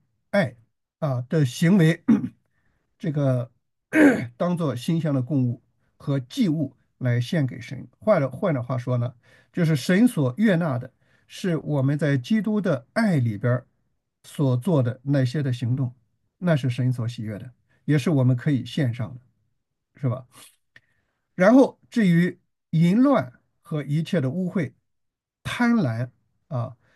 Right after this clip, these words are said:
在你们中间提都不可啊。咱们上次说了，提都不可的，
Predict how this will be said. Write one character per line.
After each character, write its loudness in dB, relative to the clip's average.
在 2
你 4
们 4
中 0
间 -2
提 -2
都 -2
不 -6
可 -8
啊。 -4
咱 0
们 0
上 -2
次 -2
说 0
了， -2
提 4
都 4
不 -4
可 -4
的， -2